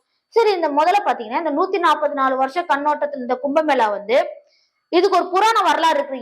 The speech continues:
ஏன்னு கேட்டீங்கன்னா, அதாவது தேவர்கள், அசுரர்கள் சொல்லுவாங்க. அந்த தேவர்களுக்கும் அசுரர்களுக்கும் பார்க்கடலை கரையும் போது அமிர்தம் தேவைப்படும். அ-, அமிர்தம் இருந்தாதான்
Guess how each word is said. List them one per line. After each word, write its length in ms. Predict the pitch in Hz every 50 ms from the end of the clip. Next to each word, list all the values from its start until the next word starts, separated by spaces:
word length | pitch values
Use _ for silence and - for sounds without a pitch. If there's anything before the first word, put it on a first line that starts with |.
| 254 285 320
ஏன்னு 180 | 370 415 330 311
கேட்டீங்கன்னா, 420 | 277 - 233 226 208 208 220 247 269
அதாவது 180 | 311 349 302
தேவர்கள், 480 | - 330 359 403 440 403 392 392 392 392
அசுரர்கள் 640 | 381 311 302 311 370 359 339 320 302 302 311 311 311 330
சொல்லுவாங்க. 320 | 285 269 262 247 233 220
அந்த 160 | 214 233 254 226
தேவர்களுக்கும் 640 | 285 330 370 415 415 370 359 330 330 339 359 339 294
அசுரர்களுக்கும் 720 | 294 349 349 330 302 269 240 226 220 - 262 269 320 370 - - _ _ _ _ _ -
பார்க்கடலை 520 | 311 339 415 - - - 349 330 311 294 269
கரையும் 360 | 285 269 269 269 269 262 247
போது 160 | 240 254 254 349
அமிர்தம் 420 | 302 294 339 403 440 403 381 320
தேவைப்படும். 400 | - 294 277 - 190 - 254 240
அ-, 220 | 226 247 294 339 - - 277
அமிர்தம் 360 | 311 403 427 415 415 381 320
இருந்தாதான் 500 | 302 285 277 254 247 240 240 277 330